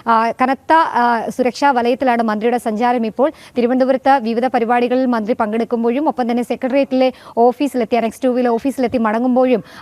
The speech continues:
ആ, വിവിധ, ആ, മേഖലകളിലും വിവിധ സ്ഥലങ്ങളിലുമൊക്കെ പ്രതിഷേധവും കരിങ്കൊടി അടക്കമുണ്ടാകാനുള്ള, ആ, സാഹചര്യങ്ങളുണ്ട്. ഇതിൻ്റെ ഇടയ്ക്ക്, ഇടയിലൂടെ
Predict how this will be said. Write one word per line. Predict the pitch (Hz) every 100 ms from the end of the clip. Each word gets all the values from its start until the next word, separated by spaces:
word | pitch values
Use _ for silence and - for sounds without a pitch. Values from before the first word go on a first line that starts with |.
| 233
ആ, | 233 226 220
വിവിധ, | 220 214 269 269
ആ, | 330 330 254 240
മേഖലകളിലും | 226 240 254 262 247 269
വിവിധ | 240 220
സ്ഥലങ്ങളിലുമൊക്കെ | 240 - 226 247 269 240 233
പ്രതിഷേധവും | 247 220 226 277 254 247 247
കരിങ്കൊടി | 220 220 247
അടക്കമുണ്ടാകാനുള്ള, | 233 220 254 247 233 240 233 233 233 - - -
ആ, | 233 226 226
സാഹചര്യങ്ങളുണ്ട്. | - 233 214 220 269 254 220 247
ഇതിൻ്റെ | 240 240
ഇടയ്ക്ക്, | 240 - 320 294 -
ഇടയിലൂടെ | 233 240 262 262 196